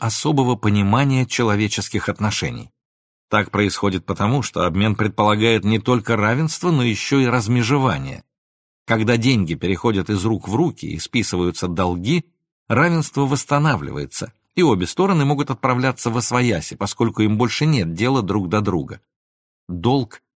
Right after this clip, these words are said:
это то, что происходит на том промежуточном этапе, когда обе стороны еще не могут отправиться каждая восвояси, потому что они все еще не равны.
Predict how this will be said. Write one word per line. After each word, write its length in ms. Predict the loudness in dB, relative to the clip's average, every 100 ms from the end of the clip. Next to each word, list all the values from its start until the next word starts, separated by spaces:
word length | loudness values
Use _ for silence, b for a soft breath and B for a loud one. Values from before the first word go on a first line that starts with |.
| _
это 240 | -2 0 2
то, 140 | 0
что 180 | 0 -4
происходит 680 | 0 -2 0 0 0 0 0
на 180 | -2
том 300 | 0 0 0
промежуточном 800 | 0 0 0 -2 -4 -6 -2 0
этапе, 500 | 0 -2 -2 -2 -8 _ _ _ -2
когда 420 | 0 2 0 2
обе 240 | 2 2 0
стороны 420 | 0 2 2 2
еще 280 | 0 0 2
не 160 | 2
могут 360 | 2 0 0 -2
отправиться 600 | -4 -2 -2 -2 -6 -8
каждая 440 | -2 -2 0 -2
восвояси, 720 | -2 -4 -2 0 0 -2 -4 -6 _ _
потому 280 | -2 0 0
что 160 | 0 0
они 160 | 0
все 240 | -2 0 0
еще 300 | 0 -2 0
не 180 | 0
равны. 440 | 0 0 -2 -6